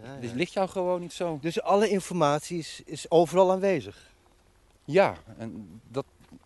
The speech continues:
Speaker 2: volgens die theorie wel. En dat is op zich ook wel een, eh,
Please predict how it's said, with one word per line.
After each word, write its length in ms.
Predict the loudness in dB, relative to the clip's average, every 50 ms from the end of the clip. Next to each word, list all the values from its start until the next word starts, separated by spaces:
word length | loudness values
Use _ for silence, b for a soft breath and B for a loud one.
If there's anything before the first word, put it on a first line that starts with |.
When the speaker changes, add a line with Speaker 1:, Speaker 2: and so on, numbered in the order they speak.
| -20 -20
Speaker 2:
volgens 380 | -18 0 4 6 6 6 6 4
die 120 | 2 -2 0
theorie 460 | 2 2 2 4 2 0 0 -2 -2
wel. 340 | 0 2 2 4 4 2 2 -2 b b b b b b b b b _ _ _ _
En 80 | -8
dat 140 | -8 -6 -6
is 100 | -6 -8
op 80 | -8 -10
zich 260 | -8 -8 -8 -6 -8
ook 60 | -6 0
wel 200 | 2 2 2 2
een, 220 | 2 0 -2 -2
eh, 140 | -2 -2